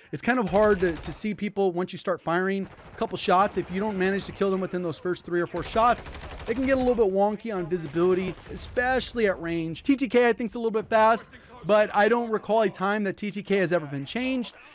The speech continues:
And theoretically, the only thing they could do, which in my opinion would make the game play way better, is remove a lot of the headshot multiplier.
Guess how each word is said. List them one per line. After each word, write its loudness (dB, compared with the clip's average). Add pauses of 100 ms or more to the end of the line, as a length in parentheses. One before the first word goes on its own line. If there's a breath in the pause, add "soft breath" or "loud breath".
(120 loud breath)
And -2
theoretically, 2
the 0
only 0
thing -2
they 0
could -2
do, 4
which -2
in -6
my 2
opinion -2
would 0 (100)
make -4
the -8
game -2
play -2
way 2
better, 4 (340)
is 2
remove 0
a 4
lot 6
of 2
the 2
headshot 2
multiplier. -2